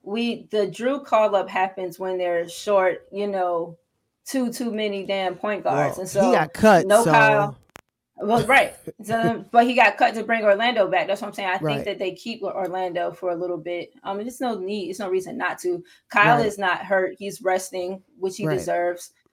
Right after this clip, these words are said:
Speaker 1: Um, I, we don't know what Gabe's status is.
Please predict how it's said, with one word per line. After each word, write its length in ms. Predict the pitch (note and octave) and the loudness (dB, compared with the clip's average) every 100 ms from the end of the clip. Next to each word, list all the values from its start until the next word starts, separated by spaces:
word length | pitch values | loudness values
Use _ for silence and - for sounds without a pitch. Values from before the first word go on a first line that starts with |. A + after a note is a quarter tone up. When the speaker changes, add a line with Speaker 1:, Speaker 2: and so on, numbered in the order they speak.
| _ | _
Speaker 1:
Um, 340 | F#3+ G#3 F3 E3 | -2 0 0 0
I, 180 | G3 G3+ | 0 0
we 160 | G#3+ | -2
don't 340 | F#3+ A3+ B3+ A3 | -2 2 2 4
know 140 | A3 | 2
what 300 | G3 F#3+ F3+ | 2 0 -2
Gabe's 340 | E3+ F3+ F#3+ - | -4 -4 -4 -4
status 420 | F3+ F3 E3+ E3+ | -2 0 -2 -6
is. 420 | - F3+ F3+ F3+ | -8 -6 -6 -8